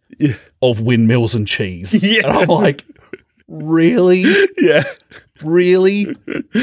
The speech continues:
Speaker 2: That's what we're doing for the Netherlands?" Jesus Christ, M C U.
Speaker 1: But it was the same at the start of the movies when, "Oh, we're in Mexico. Here we are in the slums." <laughs> Like,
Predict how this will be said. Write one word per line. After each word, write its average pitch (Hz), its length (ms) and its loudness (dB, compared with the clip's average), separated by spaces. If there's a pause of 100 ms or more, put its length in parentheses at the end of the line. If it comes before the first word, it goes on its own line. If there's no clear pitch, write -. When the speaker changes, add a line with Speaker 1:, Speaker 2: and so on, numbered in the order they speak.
(800)
Speaker 2:
That's 185 280 -2
what 190 340 0
we're 202 120 4
doing 285 420 2
for 359 180 0
the 480 200 2
Netherlands?" 160 720 -2 (1900)
Jesus 226 680 0 (100)
Christ, 165 640 0
M 127 180 -2
C 131 220 0
U. 127 420 0 (100)
Speaker 1:
But 370 160 0
it 381 60 -2
was 359 200 -2
the 359 120 2
same 277 380 2
at 233 80 -2
the 220 100 0
start 180 360 2
of 202 60 2
the 190 80 2
movies 143 340 0
when, 139 280 -2
"Oh, 175 140 2
we're 156 160 0
in 147 100 -4
Mexico. 151 480 -2
Here 156 200 2
we 156 160 2
are 156 200 0
in 156 100 -4
the 156 120 0
slums." 127 800 -4 (140)
<laughs> - 140 -6
Like, - 480 -4